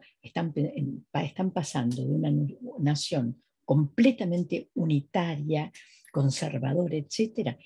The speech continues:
están pasando a un federalismo, ¿sí? Es el que es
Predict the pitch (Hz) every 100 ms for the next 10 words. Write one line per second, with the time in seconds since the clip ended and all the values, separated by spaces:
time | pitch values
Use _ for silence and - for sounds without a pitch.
0 | - _ 180 170 151 143 214 226 220 208
1 | - 143 143 294 160 139 - 147 143 151
2 | 214 - 233 285 - _ _ - 185 -
3 | - _ _ 143 - 151 - 165 202 -
4 | _ 180 147